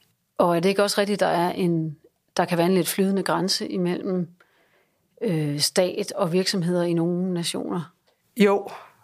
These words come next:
Speaker 2: øh, og der ser vi jo især udfordringen for Kina i forhold til, at, øh, at nogle virksomheder måske agerer på vegne af stater. Og det er klart, at det kan være svært at afgøre, især i starten.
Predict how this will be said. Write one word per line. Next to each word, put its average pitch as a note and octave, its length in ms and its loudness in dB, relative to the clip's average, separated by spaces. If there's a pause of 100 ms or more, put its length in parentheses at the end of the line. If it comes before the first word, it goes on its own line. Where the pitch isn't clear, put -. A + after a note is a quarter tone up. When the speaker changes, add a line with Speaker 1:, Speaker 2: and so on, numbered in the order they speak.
(320)
Speaker 2:
øh, F3+ 300 4
og F3+ 140 4
der G3+ 80 4
ser G#3 220 2
vi G#3 100 4
jo G#3 60 6
især G3 200 2
udfordringen F#3 560 2
for F#3 120 0
Kina F#3 480 2
i F#3 40 -2
forhold F3+ 400 0
til, F3 320 0
at, E3 300 -2
øh, - 500 -2 (460)
at D#3+ 140 0 (200)
nogle F#3 380 4
virksomheder F3+ 580 2
måske F3 400 2
agerer E3+ 300 -2
på E3+ 120 0
vegne D#3 300 2
af E3+ 80 2
stater. - 380 -2 (240)
Og F#3 160 2
det G#3+ 80 6
er G#3 40 2
klart, F#3+ 320 0
at F3+ 160 -2
det G3 120 2
kan G3 120 2
være E3+ 140 2
svært - 380 0
at D#3+ 160 2
afgøre, F3+ 520 0
især - 520 0 (420)
i F3+ 220 2 (200)
starten. D#4 540 0